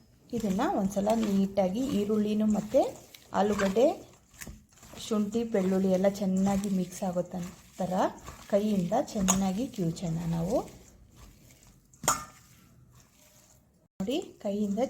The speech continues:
ಚೆನ್ನಾಗಿ ಕಿವುಚ್ಕೊಂಡಿದ್ದೀನಿ. ಈರುಳ್ಳಿ ಮತ್ತು ಆಲೂಗಡ್ಡೆ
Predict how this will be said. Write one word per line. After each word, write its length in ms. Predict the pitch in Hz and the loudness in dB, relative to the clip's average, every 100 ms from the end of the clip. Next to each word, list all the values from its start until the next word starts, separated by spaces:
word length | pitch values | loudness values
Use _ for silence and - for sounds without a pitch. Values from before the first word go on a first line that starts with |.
| - | -2
ಚೆನ್ನಾಗಿ 600 | 185 190 190 185 196 320 466 - - - - - - - - | -2 0 0 -2 -4 -8 -8 -18 -20 -20 -20 -20 -20 -20 -8
ಕಿವುಚ್ಕೊಂಡಿದ್ದೀನಿ. 880 | 214 196 - 190 185 175 175 185 311 427 - | -6 -4 -2 -2 0 -2 -2 -2 -2 -4 -6
ಈರುಳ್ಳಿ 320 | 202 196 190 190 | -2 0 0 -2
ಮತ್ತು 180 | 175 190 180 | -4 -4 -4
ಆಲೂಗಡ್ಡೆ 400 | 185 185 175 | -4 -4 -4